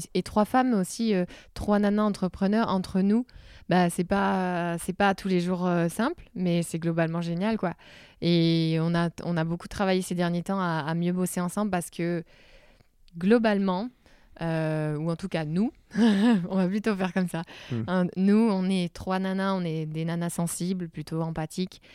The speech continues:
Speaker 1: et que du coup, ben, tous les jours, c'est une aventure émotionnelle. Et, euh, et donc voilà, on a, on a un gros sujet là-dessus, hein, mais c'est aussi ce qui fait que, ben,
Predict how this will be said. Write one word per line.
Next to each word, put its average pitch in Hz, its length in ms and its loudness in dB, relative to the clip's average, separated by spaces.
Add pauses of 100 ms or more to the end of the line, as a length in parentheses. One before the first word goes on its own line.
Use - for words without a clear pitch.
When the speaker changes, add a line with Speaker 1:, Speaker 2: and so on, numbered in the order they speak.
(220)
Speaker 1:
et 170 120 -2
que 175 100 0
du 156 180 -2
coup, 190 140 0
ben, 160 180 0
tous - 140 -8
les 156 120 0
jours, 175 200 -2
c'est - 140 -6
une 156 60 -2
aventure 160 420 0
émotionnelle. 160 840 0 (380)
Et, 156 320 2
euh, 147 340 -2
et 151 100 -4
donc 160 180 0
voilà, 180 200 2
on 175 80 -2
a, 151 240 -2
on 160 100 -4
a 160 60 -2
un 160 60 -2
gros 160 180 -4
sujet 175 320 -4
là-dessus, 170 360 0
hein, 214 240 -2
mais 170 320 2
c'est 165 200 -2
aussi 170 240 -2
ce - 80 -14
qui - 120 -16
fait 170 180 -4
que, 156 420 -4 (640)
ben, 156 320 -2